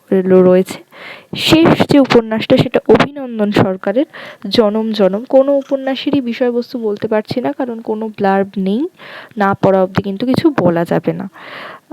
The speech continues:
মূলত আমি আনন্দবাজার পত্রিকা নিয়েছি উপন্যাস তালিকায় লেখকদের নাম দেখে এবং প্রচেত গুপ্তবাবু বেশ ভালো লিখছেন, যার ফলে উপন্যাসটা আমার পড়ার ইচ্ছে আছে। বাপ্পাদিত্য চট্টোপাধ্যায়ের লেখা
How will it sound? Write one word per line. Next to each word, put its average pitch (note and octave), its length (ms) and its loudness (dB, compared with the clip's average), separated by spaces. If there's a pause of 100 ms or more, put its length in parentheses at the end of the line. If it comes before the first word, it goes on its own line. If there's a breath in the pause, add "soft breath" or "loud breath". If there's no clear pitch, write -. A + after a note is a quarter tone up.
(920)
মূলত A#3 380 2
আমি F#4 280 -2
আনন্দবাজার D#4 580 4
পত্রিকা C4+ 520 -4
নিয়েছি A#3 500 0
উপন্যাস A#3+ 560 -2
তালিকায় A3+ 520 -4
লেখকদের A3 520 -2
নাম G3 360 -4
দেখে A3+ 340 -6 (460 loud breath)
এবং A3+ 260 2
প্রচেত A#3+ 300 0
গুপ্তবাবু C4 520 0
বেশ A3+ 440 -4
ভালো A3+ 240 -4
লিখছেন, A#3 460 -8 (580 loud breath)
যার A3 200 -2
ফলে A3 260 -2
উপন্যাসটা G#3+ 460 -4
আমার G#3 200 -4
পড়ার G3+ 280 4
ইচ্ছে - 380 -2
আছে। C#4 300 -2
বাপ্পাদিত্য A3 580 -2
চট্টোপাধ্যায়ের A#3+ 720 -2
লেখা A#3+ 440 0